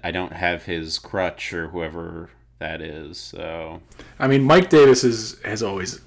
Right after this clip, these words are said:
Speaker 2: been good this season, so that's good. You got a lot of people on buys this week.
Speaker 1: A, a lot.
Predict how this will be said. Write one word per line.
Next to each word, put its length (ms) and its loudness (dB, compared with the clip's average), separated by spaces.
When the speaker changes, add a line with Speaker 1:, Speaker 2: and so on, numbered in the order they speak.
Speaker 2:
been 200 -2
good 380 -6
this 160 -6
season, 520 -10
so 180 -12
that's 300 -10
good. 420 -12
You 120 -2
got 60 -2
a 60 -4
lot 220 0
of 100 -2
people 260 -2
on 180 -10
buys 320 -10
this 200 -14
week. 340 -14
Speaker 1:
A, 120 -6
a 80 -6
lot. 580 -8